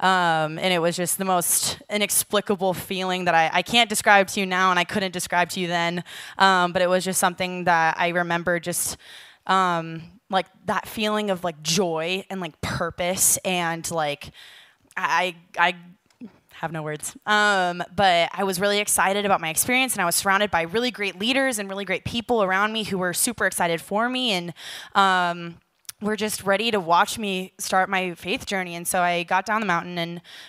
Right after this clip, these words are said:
was ready to tell my family, who had told me, like, that they were gonna support me no matter what, of what religious decision I made, um, once that I was old enough. And so I get down the mountain and I'm crying to them just, like, with so much joy and so much happiness and eagerness in my heart.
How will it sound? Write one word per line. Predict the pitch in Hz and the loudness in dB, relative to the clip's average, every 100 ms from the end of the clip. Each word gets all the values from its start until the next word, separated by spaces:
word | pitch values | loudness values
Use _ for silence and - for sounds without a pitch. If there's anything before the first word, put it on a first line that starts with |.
| - | -8
was | 175 | -2
ready | 185 185 | 0 0
to | 185 | -2
tell | - 190 | -2 0
my | 190 | 0
family, | 180 170 175 180 | -2 -4 -4 -4
who | 175 175 | -4 -4
had | 170 | -4
told | - 196 180 | -2 -4 -4
me, | 180 170 170 | -6 -6 -4
like, | 175 160 | -4 -4
that | 175 165 | -4 -4
they | 170 | -4
were | 170 | -4
gonna | 165 | -6
support | - 165 214 208 | -8 -4 -2 -2
me | 202 | -2
no | 185 175 | -2 -2
matter | 165 165 | 0 0
what, | 160 165 165 - | 2 2 0 -2
of | 175 160 - - - | -4 -4 -10 -18 -12
what | 180 185 165 | 0 2 2
religious | 180 180 180 - | -2 -2 -4 -4
decision | - 190 175 | -4 -4 -4
I | 170 | -4
made, | 175 175 170 - - - - | -2 -2 -4 -8 -18 -20 -8
um, | - 185 185 | 0 0 0
once | 180 - | -2 2
that | 170 | 2
I | |
was | 165 | 2
old | 175 208 | 0 0
enough. | 196 170 - | 0 -2 -2
And | 190 | -2
so | - 180 180 165 - _ _ _ - - | 2 4 2 -2 -14 _ _ _ -12 -6
I | |
get | 185 185 | -2 -2
down | 185 180 | -2 -2
the | |
mountain | 175 170 175 | 0 -2 -2
and | 160 | -4
I'm | 160 | -6
crying | - 185 175 170 | -4 -4 -2 -6
to | - | -6
them | 170 170 | -6 -6
just, | 170 - 190 | -6 -6 -6
like, | 156 | -6
with | 180 | -2
so | - 185 | -2 -2
much | 185 - | -4 -8
joy | 160 196 185 | -2 -2 0
and | 180 175 | -2 -2
so | 190 | -2
much | 175 | -2
happiness | - 170 170 185 170 180 | 2 2 2 -2 -4 -4
and | 175 | -6
eagerness | 185 196 190 175 190 | -4 -4 -4 -6 -6
in | |
my | 175 | -6
heart. | 151 170 170 | -2 0 0